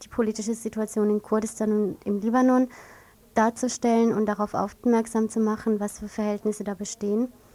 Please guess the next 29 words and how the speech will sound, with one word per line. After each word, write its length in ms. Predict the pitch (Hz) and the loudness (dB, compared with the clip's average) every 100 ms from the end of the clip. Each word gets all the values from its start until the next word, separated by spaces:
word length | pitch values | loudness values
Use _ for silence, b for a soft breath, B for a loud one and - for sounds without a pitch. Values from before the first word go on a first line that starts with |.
| B B B B | B B B B
Für 200 | - 233 | 0 4
uns 480 | 226 269 - - | 4 4 0 -14
ist 480 | - 202 226 - - | -8 -4 -4 -6 -10
es 180 | 220 - | -10 -4
wichtig, 500 | 220 226 - 254 - b | -6 -4 -6 -6 -6 b
Fluchtursachen 800 | - 240 233 208 214 208 208 220 | -4 -4 -2 -2 0 -2 0 -2
zu 100 | 214 | -2
bekämpfen, 640 | 208 - 196 214 220 247 247 B B | -10 -4 0 0 2 0 0 B B
und 140 | 214 | -2
zwar 260 | 214 202 214 | -2 0 2
nicht 160 | 214 220 | 2 0
im 80 | |
Sinne, 320 | 208 220 220 208 | -2 0 0 0
wie 60 | |
das 240 | 208 208 - | -2 -4 -6
die 100 | 220 | -6
F 140 | 202 | -6
D 100 | 208 | -8
P 220 | - 220 | -4 -4
vorgeschlagen 720 | 220 240 240 247 233 220 226 | 0 0 0 -2 -2 0 0
hat, 320 | 220 226 - 190 | 0 -2 -6 -8
dass 160 | - | -2
mehr 140 | 214 196 | -2 -2
Entwicklungshilfe 720 | 202 214 214 214 220 214 - | -4 -6 -4 -4 -2 -4 -4
in 80 | |
diese 200 | 208 208 | -4 -4
Länder 260 | 208 202 202 | -4 -2 -2
gebracht 500 | 202 - 196 - - | -6 -4 -4 -4 -4
wird, 260 | 247 247 | -2 -2